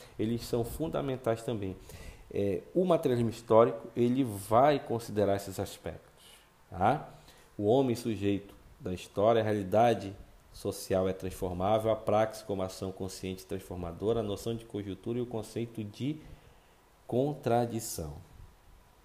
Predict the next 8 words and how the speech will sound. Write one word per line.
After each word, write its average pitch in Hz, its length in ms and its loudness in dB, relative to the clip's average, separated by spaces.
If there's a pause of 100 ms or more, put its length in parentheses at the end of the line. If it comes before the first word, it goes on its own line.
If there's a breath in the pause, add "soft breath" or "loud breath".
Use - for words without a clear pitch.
(960 loud breath)
Então, 240 480 8 (160)
nenhuma 202 400 2
sociedade, 139 840 2 (720)
ela, 120 640 2
ela, 113 640 2 (420)
ela 107 560 0 (760)
é 120 340 4 (480)
simplesmente 110 1080 -4